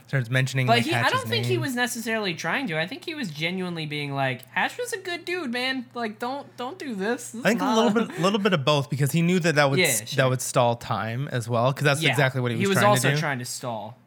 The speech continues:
Speaker 2: Yeah,
Speaker 1: Yeah.
Speaker 2: for sure. Uh, let's see. Um, Juan Cruz storms in, shoots a couple of the guards, storms in from the, the secret tunnel. You know, shout out to Avatar Last Airbender. Uh, let's see.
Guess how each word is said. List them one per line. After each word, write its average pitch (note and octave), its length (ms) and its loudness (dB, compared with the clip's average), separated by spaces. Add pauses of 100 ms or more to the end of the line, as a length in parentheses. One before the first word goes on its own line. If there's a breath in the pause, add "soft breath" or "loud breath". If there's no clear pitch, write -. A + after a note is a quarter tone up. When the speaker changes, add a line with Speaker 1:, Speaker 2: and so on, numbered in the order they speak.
(120)
Speaker 2:
Yeah, B2+ 60 -6
Speaker 1:
Yeah. G#2 200 -6 (160)
Speaker 2:
for A#2+ 140 -18
sure. A2+ 360 -14 (760 soft breath)
Uh, A#2+ 600 -4
let's A#2+ 200 -8
see. A#2 320 -8 (320 soft breath)
Um, C#3 800 0 (1120)
Juan E3 300 2
Cruz F3 240 0
storms E3 420 0
in, D#3+ 340 2 (260 soft breath)
shoots - 320 -2
a E3+ 40 -6
couple D#3+ 280 -2
of D#3 60 -2
the D#3 60 -4
guards, D3+ 440 2
storms D3+ 320 -6
in D3 80 -8
from D3+ 180 -8
the, C#3 340 -4
the C#3+ 160 -6
secret D#3+ 440 -6
tunnel. D3+ 400 -4 (260)
You D3+ 80 -10
know, C#3 200 -6
shout C3 260 -10
out C3+ 100 -10
to C#3+ 80 -8
Avatar B2+ 460 -6
Last B2 200 -8
Airbender. C3+ 460 -8 (340 soft breath)
Uh, A#2+ 540 6
let's A#2+ 140 -2
see. B2 160 -4